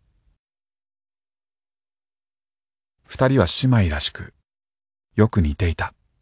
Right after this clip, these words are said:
服装は地味だったが、化粧っ気のまるでない顔立ちは、なかなか整っていた。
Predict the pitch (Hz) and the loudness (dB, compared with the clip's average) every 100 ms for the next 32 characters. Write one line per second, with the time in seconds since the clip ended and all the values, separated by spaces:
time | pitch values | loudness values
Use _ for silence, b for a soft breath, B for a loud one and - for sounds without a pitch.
0 | _ _ _ _ _ _ _ _ _ _ | _ _ _ _ _ _ _ _ _ _
1 | _ _ _ _ _ _ _ _ _ _ | _ _ _ _ _ _ _ _ _ _
2 | - - - 143 135 135 113 120 123 104 | -20 -14 -2 2 4 4 2 2 4 2
3 | - 76 73 - _ _ _ _ _ _ | -2 -8 -8 -12 _ _ _ _ _ _
4 | - - 92 120 113 - 110 110 101 95 | -8 -6 0 0 0 -2 0 2 2 2
5 | 98 110 107 104 - 85 82 - 80 78 | 2 4 4 2 -2 -6 -6 -6 -10 -10
6 | _ _ _ _ _ _ 87 104 101 104 | _ _ _ _ _ _ -2 0 0 -2
7 | - 85 101 107 - 76 - - | -4 -2 0 0 -4 -10 -10 -14